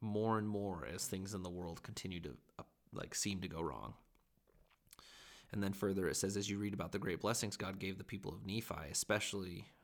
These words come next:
uh, see especially in Alma nine nineteen to twenty-three, it says, "Ponder the great blessings he has given you. What are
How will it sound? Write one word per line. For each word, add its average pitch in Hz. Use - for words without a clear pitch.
uh, 80
see -
especially -
in -
Alma 76
nine 90
nineteen -
to -
twenty-three, -
it -
says, 85
"Ponder 107
the 95
great 101
blessings 90
he 98
has 104
given 98
you. 101
What 110
are 117